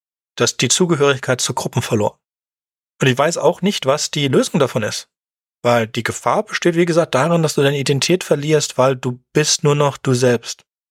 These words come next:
In Negativen, dass du, der Mensch ist ein Gruppenmensch. Aber wir,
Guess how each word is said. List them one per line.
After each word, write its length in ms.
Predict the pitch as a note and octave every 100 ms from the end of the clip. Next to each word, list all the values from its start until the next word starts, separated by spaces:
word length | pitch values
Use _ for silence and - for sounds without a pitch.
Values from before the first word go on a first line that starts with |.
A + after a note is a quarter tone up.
| _ _ _ _ _ _ -
In 200 | C3 B2
Negativen, 480 | C#3+ D3+ - B2 A#2
dass 160 | A2+
du, 80 | C3 - _ -
der 80 | A#2
Mensch 240 | B2+ D3
ist 100 | C3+
ein 100 | B2+
Gruppenmensch. 640 | A#2 - B2 G#2+ G2+ - - _ _ _ -
Aber 140 | B2+
wir, 320 | B2+ - -